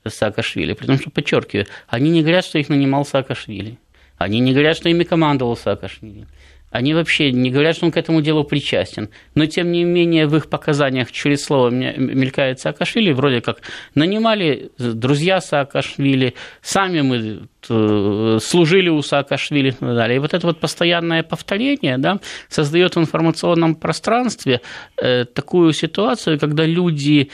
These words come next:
э, не, не квалифицированно, да, то есть широкие народные массы, будут воспринимать Саакашвили чуть ли не как организатора расстрелов на Майдане.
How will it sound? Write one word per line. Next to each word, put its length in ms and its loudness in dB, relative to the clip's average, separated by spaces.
э, 600 2
не, 520 4
не 220 4
квалифицированно, 840 0
да, 140 2
то 100 -8
есть 100 -2
широкие 400 0
народные 440 2
массы, 400 0
будут 320 4
воспринимать 640 0
Саакашвили 520 0
чуть 220 -6
ли 60 4
не 80 4
как 220 -2
организатора 640 0
расстрелов 420 -2
на 60 2
Майдане. 440 0